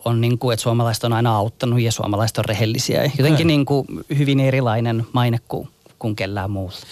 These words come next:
Speaker 2: Niin, kun tosta tulee aina mieleen, kun lähtee iso firma tai mikä tahansa firma, ää, esimerkiksi Afrikkaan, niin jotenkin, että tulee semmoinen olo, että se on vaan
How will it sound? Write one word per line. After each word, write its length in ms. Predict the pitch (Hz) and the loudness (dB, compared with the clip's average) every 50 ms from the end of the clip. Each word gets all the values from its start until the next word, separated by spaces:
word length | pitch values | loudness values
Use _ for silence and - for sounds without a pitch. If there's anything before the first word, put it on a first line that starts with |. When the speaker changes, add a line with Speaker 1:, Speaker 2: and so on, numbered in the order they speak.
| - - - | -12 -4 0
Speaker 2:
Niin, 100 | 226 214 | 0 2
kun 60 | 214 | 2
tosta 200 | 202 240 - 240 | 2 0 0 0
tulee 180 | 214 214 208 208 | 0 2 2 4
aina 180 | 226 226 202 180 | 4 4 2 4
mieleen, 360 | 175 170 156 139 131 123 117 | 4 2 4 4 2 2 2
kun 100 | 123 131 | 2 2
lähtee 360 | 127 120 - - 127 123 123 | 2 0 0 0 0 0 2
iso 320 | 127 156 - 165 143 127 107 - - 151 | 2 2 2 2 0 0 -2 -6 -10 -8
firma 320 | 139 - 135 123 120 113 101 | -2 0 2 2 2 2 2
tai 120 | - 120 117 | 2 2 2
mikä 200 | 123 113 139 123 | 2 2 2 2
tahansa 280 | 156 147 147 127 117 | 2 2 2 2 0
firma, 460 | 104 - 131 117 107 104 107 104 92 - _ _ _ _ _ - | 0 0 0 0 2 2 2 2 0 -2 _ _ _ _ _ -4
ää, 260 | 107 104 104 101 101 - - | -2 0 0 0 -2 -4 -2
esimerkiksi 560 | 120 107 104 107 107 107 104 95 - - 110 | -2 0 2 2 2 2 0 -2 0 -2 0
Afrikkaan, 680 | 120 117 110 - - 90 - _ - 90 85 87 92 | 0 0 -2 -2 -4 -6 -6 _ -6 -6 -6 -2 0
niin 60 | 110 117 | 0 0
jotenkin, 200 | 127 151 143 143 | 2 2 0 0
että 160 | 120 - 127 | -2 -2 -6
tulee 260 | 117 - 143 139 131 | -2 2 2 2 4
semmoinen 280 | 127 143 139 131 120 120 | 4 4 4 4 4 4
olo, 180 | 127 127 120 | 4 4 2
että 160 | 110 - - | 0 0 -2
se 120 | 107 110 120 | 0 2 2
on 140 | 120 120 117 | 2 4 4
vaan 280 | 131 127 127 120 - | 4 4 2 2 0